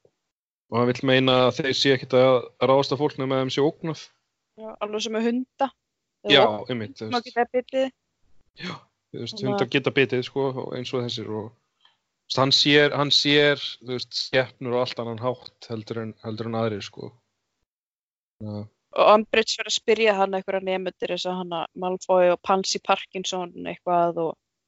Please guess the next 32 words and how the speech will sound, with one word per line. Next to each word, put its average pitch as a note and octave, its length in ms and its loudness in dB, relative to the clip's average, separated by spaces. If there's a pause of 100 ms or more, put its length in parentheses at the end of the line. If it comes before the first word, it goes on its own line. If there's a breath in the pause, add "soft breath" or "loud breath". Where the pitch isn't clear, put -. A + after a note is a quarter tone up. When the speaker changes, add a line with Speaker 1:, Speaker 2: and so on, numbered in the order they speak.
(640)
Speaker 2:
og F#3+ 160 4
fer G3+ 180 8
svona, G3+ 220 6 (840)
reynir G#3+ 360 0
að G3+ 100 -8
veiða A3+ 300 2
út A3+ 180 -6
úr G#3 80 -6
Neville A3 400 2
að A3 80 0
hann A#3 160 -4
sé A#3 100 -8
hræddur, - 600 -8 (300)
en G#3 120 -10
Neville A3 300 0
náttúrulega G#3+ 240 0
Speaker 1:
Já. G#3 80 -4
Speaker 2:
vill A#3+ 220 -6
ekkert A#3 180 -8
viðurkenna B3 540 2
það B3+ 260 -2
því A3+ 140 -4
hann, A3 180 -10
þú - 160 -12
veist, - 300 -10 (360)
hann G3 140 -12
vill - 80 -10
ekkert A3 240 -2
særa G#3+ 320 6
Hagrid A3+ 480 -4
og A3+ 80 -6
svona. A3+ 160 -12